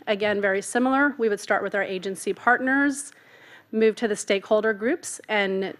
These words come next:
reach out via email again to the stakeholder groups at this point.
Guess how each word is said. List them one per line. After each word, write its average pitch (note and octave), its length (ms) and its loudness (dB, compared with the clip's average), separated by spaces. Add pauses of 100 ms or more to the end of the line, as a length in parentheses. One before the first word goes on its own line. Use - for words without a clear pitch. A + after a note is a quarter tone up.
(120)
reach G#3+ 340 0
out F#3 180 2
via G3 160 2
email F#3+ 640 0
again F#3 340 -2
to G3+ 100 -6
the F#3+ 80 -10
stakeholder F#3+ 480 -2
groups F3+ 240 -6
at F#3 120 -6
this C#4+ 180 0
point. F#3+ 460 -4